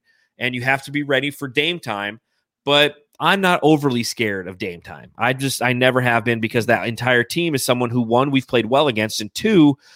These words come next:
uh, they don't play mu-, a lot of defense. And I feel like the Suns are gonna get their shots. They just have the ability to, sh-, to, they have to have the ability to knock them down. Uh, the matchup to watch for me in this game is DeAndre Ayton versus anybody,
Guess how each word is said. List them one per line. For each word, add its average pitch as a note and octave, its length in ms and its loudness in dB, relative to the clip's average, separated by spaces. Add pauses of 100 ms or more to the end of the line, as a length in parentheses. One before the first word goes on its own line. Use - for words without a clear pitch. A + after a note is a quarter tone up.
(260)
uh, A#2 160 2
they C3 140 2
don't D3+ 140 0
play D#3+ 160 2
mu-, C#3 100 0
a A2+ 160 0
lot B2+ 180 4
of G#2+ 120 -2
defense. G#2+ 460 -6
And G2+ 80 -8
I G2+ 60 -6
feel B2 220 -4
like A#2 180 -2
the G#2+ 80 -14
Suns A#2 340 -6
are G#2 40 -10
gonna G#2+ 160 -6
get A#2 180 -4
their G#2+ 100 -4
shots. C#3+ 400 0
They A#2 100 -2
just A2+ 100 -6
have A2 140 2
the G#2+ 100 -4
ability G2 480 -4
to, F2 160 -16
sh-, - 240 -12
to, - 260 -12
they A2 140 0
have A#2+ 280 -2
to A2+ 100 0
have G#2 120 2
the G2+ 100 -4
ability F#2+ 360 0
to G2 80 -20
knock F2+ 240 -10
them F2 160 -14
down. E2+ 340 -8 (380)
Uh, G#2+ 160 4
the A#2 180 2
matchup C#3 440 0
to C#3+ 100 2
watch D3 340 4
for C3+ 100 -6
me C#3+ 160 2
in D3+ 80 -2
this D#3 160 -2
game E3 240 0
is A#2+ 200 -6 (120)
DeAndre G3 400 2
Ayton E3 120 -6
versus E3 180 -2
anybody, A#2+ 500 0